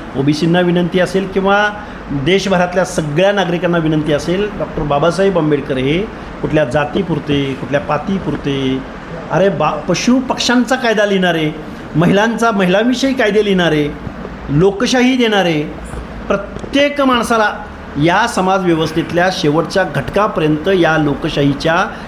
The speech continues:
योजना पोचल्या पाहिजेत, यासाठी आग्रह धरणारे डॉक्टर बाबासाहेब आंबेडकर कुठं? आणि त्यांच्या या महामानवाच्या, महामानव समजायला मला वाटतंय अजून का-, कालावधी जावा लागणार आहे.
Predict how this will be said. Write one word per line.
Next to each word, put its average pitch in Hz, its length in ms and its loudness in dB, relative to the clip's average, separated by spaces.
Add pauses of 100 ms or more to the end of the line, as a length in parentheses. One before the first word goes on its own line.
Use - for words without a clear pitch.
योजना 151 520 2 (800)
पोचल्या 180 420 2
पाहिजेत, 170 480 0 (580)
यासाठी 196 440 2
आग्रह 165 320 4
धरणारे 151 360 2
डॉक्टर 147 280 -2
बाबासाहेब 143 480 2
आंबेडकर 147 340 2
कुठं? 127 300 -2 (880)
आणि 143 120 -2
त्यांच्या 139 400 0
या 180 140 2
महामानवाच्या, 147 1080 0
महामानव 143 360 0
समजायला 151 540 2 (420)
मला 147 140 2
वाटतंय 160 300 0 (100)
अजून 165 320 2 (1700)
का-, 165 340 0
कालावधी 160 400 2
जावा 139 240 2
लागणार 123 280 -2
आहे. 123 100 -8